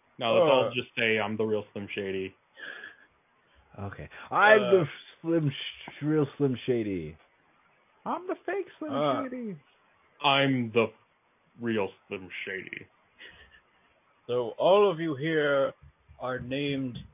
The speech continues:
Speaker 2: Slim of the Shady? Is that?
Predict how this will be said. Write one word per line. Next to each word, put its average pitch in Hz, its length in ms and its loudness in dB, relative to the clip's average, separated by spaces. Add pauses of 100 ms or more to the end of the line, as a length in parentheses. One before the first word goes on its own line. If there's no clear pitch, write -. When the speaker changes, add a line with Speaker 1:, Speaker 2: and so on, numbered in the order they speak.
(1300)
Speaker 2:
Slim 165 580 -4 (680)
of 135 180 -4 (200)
the 131 100 -6 (480)
Shady? 175 580 -4 (1200)
Is 120 160 -18
that? 143 200 2